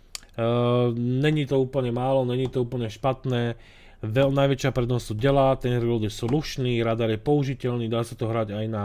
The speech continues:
veľkú vzdialenosť vďaka lietadlu, čož je veľká výhoda, samozrejme, pretože môžete byť aj v desiatkách. Tým pádom nemusíte sa sústreďovať na radar a na, povedzme, hydro, dáte si tam baráž, hodíte tam spotterplane a môžete úplne s tými tristo päťkami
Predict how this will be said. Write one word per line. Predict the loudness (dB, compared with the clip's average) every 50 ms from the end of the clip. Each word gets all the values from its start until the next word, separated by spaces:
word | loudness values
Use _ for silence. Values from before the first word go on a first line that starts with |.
| -2 0
veľkú | 0 0 0 2 0 -2
vzdialenosť | 0 2 2 2 2 0 0
vďaka | -2 -2 0 0
lietadlu, | 0 0 0 0 0 -2 -2 0 -2 -2 -2 -4 -6 -10 -16 -20 -20 -20 -20 -20 -20 -8 -4
čož | -2 0 0
je | 0 0
veľká | 0 0 0 0
výhoda, | 0 0 2 2 2 0 0
samozrejme, | 0 0 -2 0 0 0 0 -2 -2 -2 -4
pretože | -6 -6 -4 -4 -4 -2
môžete | -2 -2 -4 -4 -6
byť | -6 -4 -4
aj | -4 -4
v | -4
desiatkách. | -6 -4 -4 -4 -4 -2 -2 0 0 0 -2 -4 -10 -20 -20 -20 -20 -20 -20 -20 -20 -20 -20 -16 -8
Tým | -4 -4 -2 0
pádom | 0 0 2 2 2 0
nemusíte | 0 -2 -2 -4 -6 -8 -8 -8
sa | -6 -8
sústreďovať | -8 -8 -6 -6 -4 -2 0 0 0
na | 0 0 0
radar | 0 0 0 0 0 0 0
a | -2 -2 -2
na, | -2 -2 -2 -2 -4 -4
povedzme, | -4 -4 -4 -4 -4 -4 -4 -4 -4 -4 -6 -8 -10 -12 -16 -20 -20 -20 -20 -20 -20 -18 -10
hydro, | -6 -4 -2 2 4 4 6 6
dáte | 4 4 2 0 -4
si | -2
tam | -2 -2 0
baráž, | 2 2 2 0 0 -2 -2
hodíte | -4 -4 -6 -6 -6
tam | -6 -8 -8
spotterplane | -6 -6 -6 -4 -4 -4 -2 -2 -2 -2 -2
a | -2 -4
môžete | -4 -4 -6 -6 -6 -6
úplne | -6 -6 -6 -8 -8
s | -8
tými | -6 -6 -6 -6
tristo | -4 -6 -6 -6 -8 -8
päťkami | -8 -8 -8 -6 -4 -4 -2 -2